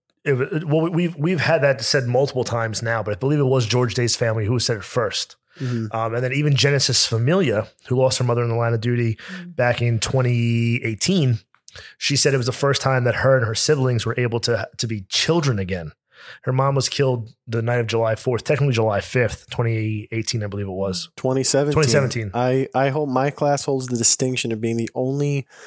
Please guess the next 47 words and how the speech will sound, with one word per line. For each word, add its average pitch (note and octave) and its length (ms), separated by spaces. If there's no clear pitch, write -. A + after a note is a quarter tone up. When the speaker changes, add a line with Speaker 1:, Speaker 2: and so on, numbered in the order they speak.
Speaker 2:
N C3+ 140
Y - 160
P - 140
D C3 140
Academy A#2 420
class A2 260
to - 80
be A#2 80
sworn A#2+ 340
in A#2 120
the G#2+ 80
same A2+ 260
day A2+ 140
as G#2+ 80
a G#2 40
line G#2 180
of G#2 60
duty G#2+ 220
death. F2+ 340
Speaker 1:
Right. B2+ 200
Okay. C3+ 240
Yes. C#3+ 200
Speaker 3:
Oh. - 40
Speaker 1:
So C#3 120
that C3+ 60
was C#3 100
twenty D3 160
seventeen. C3 340
We B2 80
hosted C#3+ 360
her C3 100
in B2 60
twenty C3 240
eighteen B2 280
in A2+ 80
Lake A2 160
George. A#2 420
And A#2+ 120
that B2+ 80
was B2+ 120
the A#2+ 40
first C#3 220
time C3 300
in A2 200
about A#2+ 300
a A#2 60
year A2+ 440